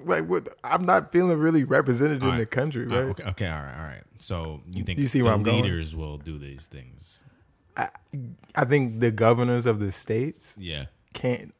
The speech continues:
Speaker 1: it, it takes a bit of be-, belligerence because there are laws, you know, obviously, and constitutions forbidding such a thing. But after a certain point, like, who's to say California, who has,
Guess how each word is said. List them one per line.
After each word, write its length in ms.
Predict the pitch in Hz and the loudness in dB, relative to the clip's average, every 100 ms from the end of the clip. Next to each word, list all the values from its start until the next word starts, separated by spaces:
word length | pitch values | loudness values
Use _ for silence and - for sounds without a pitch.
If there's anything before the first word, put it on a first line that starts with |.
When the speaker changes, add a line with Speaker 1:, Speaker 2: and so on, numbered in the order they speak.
| - | -6
Speaker 1:
it, 200 | 139 120 | -2 -2
it 120 | 113 | 0
takes 240 | 156 151 | 2 2
a 60 | 139 | 0
bit 160 | 113 | 2
of 160 | 120 107 | 0 0
be-, 120 | 123 | -2
belligerence 680 | 120 117 110 123 135 139 139 | -2 0 2 2 0 -4 -4
because 380 | 120 - 107 98 | -4 0 0 2
there 220 | 107 104 - | 0 0 -2
are 480 | 110 101 101 98 - _ _ _ - | 0 2 0 -4 -8 _ _ _ -8
laws, 720 | 113 104 104 104 107 110 - - - - | 0 2 4 4 0 -4 -10 -16 -20 -8
you 100 | 123 | -4
know, 100 | 101 | -2
obviously, 560 | 98 101 101 - 104 | 0 0 -2 -4 -4
and 160 | 98 98 | -4 -6
constitutions 880 | - 101 101 95 98 110 98 95 - _ _ _ | -4 -4 -4 -4 -4 -2 -4 -6 -12 _ _ _
forbidding 460 | - 104 107 113 113 | -4 2 4 4 0
such 180 | 120 | 0
a 60 | 120 | -2
thing. 360 | 120 127 139 147 _ _ _ _ | -2 -4 -6 -14 _ _ _ _
But 100 | - | -4
after 180 | 160 165 | -2 0
a 40 | |
certain 280 | 160 165 160 | -2 -2 -4
point, 360 | 139 180 190 170 _ _ _ _ _ _ - - | -4 -4 -4 -6 _ _ _ _ _ _ -20 -12
like, 180 | - 113 | -6 -4
who's 200 | 120 160 | -2 -4
to 40 | 160 | -4
say 380 | - 151 147 123 - 120 110 - - - | -2 0 -2 -6 -10 -20 -20 -20 -20 -10
California, 840 | - 147 143 156 147 139 135 127 131 - | -2 0 0 -2 -2 -2 -4 -4 -8 -10
who 160 | 135 | -4
has, 300 | 135 127 117 | -2 -2 -6